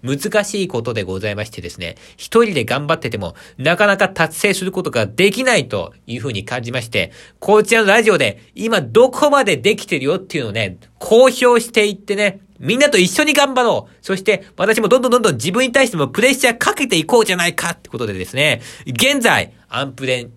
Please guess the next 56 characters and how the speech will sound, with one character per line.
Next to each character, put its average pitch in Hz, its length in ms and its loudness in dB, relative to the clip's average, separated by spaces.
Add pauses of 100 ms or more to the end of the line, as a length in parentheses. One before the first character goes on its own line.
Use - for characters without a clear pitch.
(200)
演 135 200 -2
奏 135 160 -4
で 120 100 -4
き 123 140 -6
る 98 100 -4
ネ 127 320 0
タ 202 260 4
を 214 60 6
で 160 140 -2
す - 80 -16
ね、 110 300 -2 (340)
ラ 123 160 0
ジ 117 100 0
オ 113 80 2
で 101 300 -2 (720)
順 143 260 -2
次 110 220 -4
公 131 220 -2
開 113 240 0
を 110 180 0
し 113 100 -12
て 117 100 -2
い 110 100 0
る 98 80 -6
わ 101 120 -4
け 104 120 -8
で 92 80 -8
ご 107 160 -6
ざ 127 80 -4
い 120 40 -4
ま 117 120 -2
す。 110 260 -2 (400)
今 135 120 4
日 131 80 0
も 90 120 -4
そ - 160 -14
の 95 140 -8
コ 98 160 -6
ー 98 40 -4
ナ 87 100 -6
ー 87 80 -2
行 98 120 -8
き - 40 -12
た 113 120 0
い 120 80 0
と 120 80 -6
思 117 80 -2
い 120 40 -6
ま 135 100 0
す。 117 240 0 (360)
今 147 180 4
日 - 20 -
は 104 100 4
で 90 100 -2
す - 120 -10
ね、 120 380 0